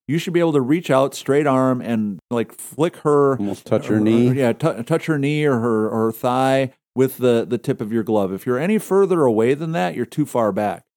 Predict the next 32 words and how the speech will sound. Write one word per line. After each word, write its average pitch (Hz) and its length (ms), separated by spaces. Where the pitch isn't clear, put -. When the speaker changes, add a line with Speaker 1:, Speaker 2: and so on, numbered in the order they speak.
Speaker 1:
And 123 80
now 127 140
there's 135 160
a 135 40
lot 208 220
of 156 100
reasons 131 360
why 127 200
I 123 60
think 127 220
that 101 120
that's 110 260
important. 104 480
One, 127 420
we 131 140
already 123 200
talked 135 280
about 107 160
it. 101 60
It 104 60
makes 127 220
it 117 180
better 143 280
for 135 160
your 117 100
pitcher 131 320
for 113 140
targeting 117 500
pitches 127 380
that 113 100
are 104 100
moving. 95 460